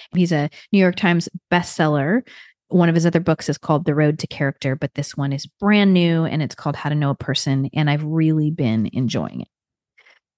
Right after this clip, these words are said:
So I'm gonna start us off here by a little bit more about why it is so important to know a person. And I'm gonna start by reading a passage from his book.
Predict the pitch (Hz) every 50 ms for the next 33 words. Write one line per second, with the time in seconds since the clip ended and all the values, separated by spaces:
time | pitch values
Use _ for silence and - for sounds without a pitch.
0 | _ _ - - 202 190 220 285 381 370 - - 226 190 185 180 185 180 147 143
1 | 156 - - - 160 151 143 143 147 - - - 151 147 151 - 147 160 170 170
2 | 175 175 190 180 139 156 156 151 151 151 151 - - 147 160 143 135 - - 143
3 | 147 151 147 143 147 156 165 170 180 185 190 202 208 202 - _ 180 175 170 165
4 | 160 156 - - - 160 151 143 135 143 - _ _ - 240 202 - - 101 110
5 | - - _ _ _ _ _ _ _ _ _ _ _ _ - - - 196 180 156
6 | 156 151 151 147 147 151 156 139 120 120 120 - - - 107 - - 147 139 143
7 | - - 151 151 151 160 165 - - - 214 208 202 - 196 180 160 151 139 143
8 | 147 143 - - - 117 - - 147 143 - - 123 107 - - - - - -
9 | _ -